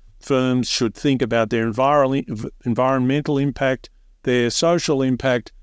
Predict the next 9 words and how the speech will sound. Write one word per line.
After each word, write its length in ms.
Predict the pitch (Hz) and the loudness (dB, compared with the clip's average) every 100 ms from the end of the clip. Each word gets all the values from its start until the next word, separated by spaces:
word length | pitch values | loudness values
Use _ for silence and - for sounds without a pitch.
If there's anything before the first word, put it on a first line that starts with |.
| - | -8
and, 240 | 135 127 | -2 0
and 300 | 123 160 127 | 0 0 0
the 100 | 120 | 0
way 380 | 113 123 120 123 | 0 2 2 2
they 200 | 113 113 | 2 0
are 140 | 110 110 | 0 0
governed. 540 | 117 110 104 - - - _ - - - - - - - - - - - _ _ - | 0 0 -2 -8 -14 -20 _ -20 -20 -20 -20 -20 -20 -20 -20 -20 -20 -20 _ _ -8
So 300 | - 175 170 | 2 2 4
these 680 | 180 214 247 254 208 - | 4 4 6 4 0 -6